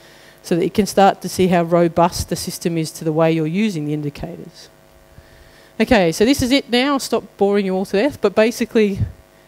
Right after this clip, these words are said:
you gotta think about, even if you don't explicitly include in your model all of those details about how the system works, you have to have thought about it, because every time you decide to put something in the model,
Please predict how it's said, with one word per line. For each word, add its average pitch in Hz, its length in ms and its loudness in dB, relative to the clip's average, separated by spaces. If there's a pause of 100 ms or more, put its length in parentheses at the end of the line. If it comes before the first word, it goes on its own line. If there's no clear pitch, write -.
(120)
you 196 80 -2
gotta 214 140 6
think 311 320 2
about, 185 420 2
even 262 240 4
if 294 100 2
you 294 60 2
don't 269 220 0 (260)
explicitly 233 640 -2
include 220 560 0
in 202 80 -2
your 180 100 -2
model 170 340 0
all 185 260 0
of 180 140 -2
those 180 240 2
details 165 480 -2
about 151 180 -4
how 165 160 -2
the 160 60 -4
system 160 360 -10
works, 160 360 -6 (580)
you 190 100 2
have 269 260 0
to 240 80 4
have 254 140 2
thought 247 300 2
about 156 300 -2
it, - 160 -12
because 180 260 -2
every 247 180 4
time 254 300 0
you 233 100 0
decide 208 440 0
to 196 40 0
put 202 240 0
something 190 380 -2
in 247 140 2
the 214 80 0
model, 165 420 -2